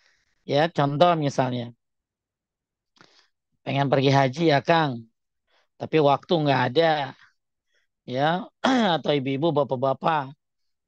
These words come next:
uang nggak ada. Kalau ada orang yang punya waktu, nggak punya uang. Eh, nggak punya waktu, punya uang. Ada orang, eh, nggak punya uang, ada, eh, tapi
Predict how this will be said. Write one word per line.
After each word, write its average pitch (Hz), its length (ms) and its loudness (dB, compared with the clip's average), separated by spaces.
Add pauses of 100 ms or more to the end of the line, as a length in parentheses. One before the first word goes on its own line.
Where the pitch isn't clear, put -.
(120)
uang 147 320 0
nggak 135 180 0 (100)
ada. 160 480 -2 (800)
Kalau 131 200 -6
ada 139 200 2 (100)
orang 156 140 2 (120)
yang 151 100 0
punya 151 220 2
waktu, 139 280 -2
nggak 151 200 -2
punya 131 160 -6
uang. 139 400 -2 (320)
Eh, 151 160 2
nggak 151 340 -2
punya 147 220 0
waktu, 135 260 -2 (160)
punya 147 220 -2
uang. 131 300 0 (500)
Ada 151 240 0
orang, 196 280 -2 (680)
eh, 135 720 2 (460)
nggak 151 280 0
punya 147 300 -2
uang, 185 440 0 (560)
ada, 131 140 2 (220)
eh, 135 160 4 (100)
tapi 131 200 -2